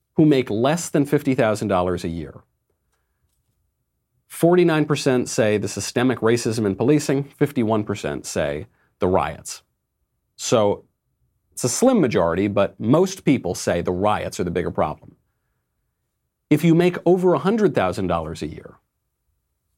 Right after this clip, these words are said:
many, many more people say it's the systemic policing racism that's the problem.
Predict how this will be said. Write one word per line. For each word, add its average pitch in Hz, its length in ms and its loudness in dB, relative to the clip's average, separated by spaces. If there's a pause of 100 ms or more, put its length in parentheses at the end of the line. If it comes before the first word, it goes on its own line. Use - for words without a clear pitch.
(600)
many, 165 280 4
many 180 260 4
more 117 220 2
people 101 300 0
say 90 420 -2
it's 104 160 -6
the - 120 -2
systemic 143 880 -2 (140)
policing 139 680 2
racism 113 760 0 (360)
that's 107 200 0
the 107 80 -2
problem. 73 640 -4